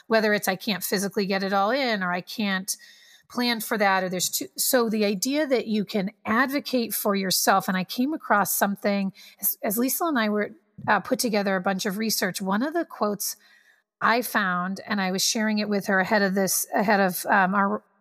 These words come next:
uh, today was this, this phrase that I,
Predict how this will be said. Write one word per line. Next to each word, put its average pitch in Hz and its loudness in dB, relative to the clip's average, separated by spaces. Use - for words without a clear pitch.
uh, 160 -6
today 240 2
was 196 0
this, - 2
this 240 2
phrase 294 0
that 262 4
I, 214 2